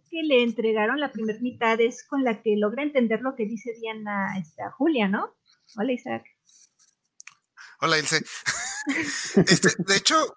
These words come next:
Speaker 2: bueno, bueno, esta, ah, se me olvidó el nombre de la doctora que la ayuda, ¿es Julia?
Speaker 1: Julia Capatelis.
Speaker 2: Sí. Eh, ella,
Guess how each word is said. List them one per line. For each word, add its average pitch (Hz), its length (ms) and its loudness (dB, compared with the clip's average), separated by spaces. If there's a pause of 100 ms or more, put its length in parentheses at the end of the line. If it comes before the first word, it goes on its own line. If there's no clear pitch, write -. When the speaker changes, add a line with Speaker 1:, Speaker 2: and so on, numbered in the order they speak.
(280)
Speaker 2:
bueno, 170 300 4
bueno, 165 240 2
esta, 208 600 0
ah, - 260 -8
se 185 140 -2
me 165 60 -4
olvidó 170 180 0
el 196 60 -2
nombre 202 240 0
de 202 80 2
la 165 100 2
doctora 170 360 0
que - 100 -8
la 151 60 0
ayuda, 170 360 -4
¿es - 180 -4
Julia? 202 260 -4 (160)
Speaker 1:
Julia 285 280 8
Capatelis. 226 560 2
Speaker 2:
Sí. - 460 -16 (360)
Eh, 170 240 4
ella, 190 240 4